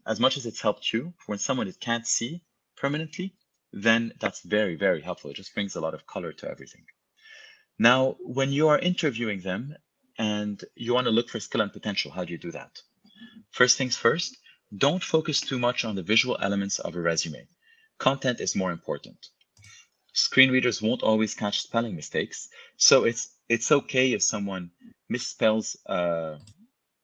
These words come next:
a word like, for example, uh, decorative, the right decorative, surprise, surprise. That's all right. Um, there are minor er-, errors that could be connected with feedback. Don't hold it against the candidate.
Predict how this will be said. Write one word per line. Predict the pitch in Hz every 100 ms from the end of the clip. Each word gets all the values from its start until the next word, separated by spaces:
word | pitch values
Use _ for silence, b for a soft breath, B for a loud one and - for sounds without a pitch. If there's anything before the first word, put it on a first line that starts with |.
| -
a |
word | 101 98 98 87
like, | 87 82 -
for | 95
example, | 85 - 92 - 92 85 -
uh, | 82 78 73 _ _ _ _ _ _ _ -
decorative, | 117 - 95 82 78 73 - - _ _ _ _
the | 90
right | 82 - -
decorative, | 95 - 73 - 58 - - _ _ _
surprise, | - - - 107 98 80 78 - - -
surprise. | - 78 - 85 64 60 - - -
That's | 131 -
all | 107
right. | 76 - - _ _ _ _ b b b b b -
Um, | 110 110 107 - _ -
there | 139 143
are |
minor | 143 156 185
er-, | - 131
errors | 123 123 113
that | 104
could | 110
be | 101
connected | 95 - 107 - 85
with | 87
feedback. | - 131 117 113 110 - - _ _ - 113
Don't | 135 139
hold | 127 123
it | 110
against | 92 95 -
the | 90
candidate. | - 92 85 85 -